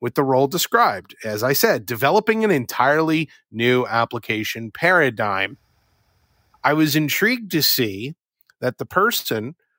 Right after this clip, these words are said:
who actually made this post is someone who, if you've been in the V R space long enough and you remember Converge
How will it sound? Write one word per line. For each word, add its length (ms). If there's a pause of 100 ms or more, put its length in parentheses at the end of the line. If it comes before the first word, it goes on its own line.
who 300
actually 460
made 320
this 160
post 600 (320)
is 240
someone 400
who, 360
if 140
you've 200
been 160
in 100
the 100
V 160
R 160
space 380
long 220
enough 400
and 160
you 100
remember 320
Converge 1040